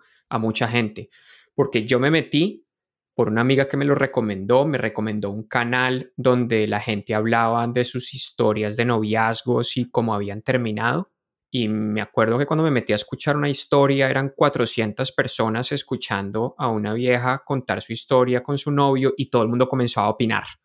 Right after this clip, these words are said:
Y eran trescientas personas opinando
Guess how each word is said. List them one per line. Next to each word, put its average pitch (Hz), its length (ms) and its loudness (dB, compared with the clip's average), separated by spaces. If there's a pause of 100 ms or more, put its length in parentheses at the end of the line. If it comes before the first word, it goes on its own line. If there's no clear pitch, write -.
(600)
Y 107 460 0
eran 107 380 -2
trescientas 120 560 0
personas 110 500 -2
opinando 104 640 -2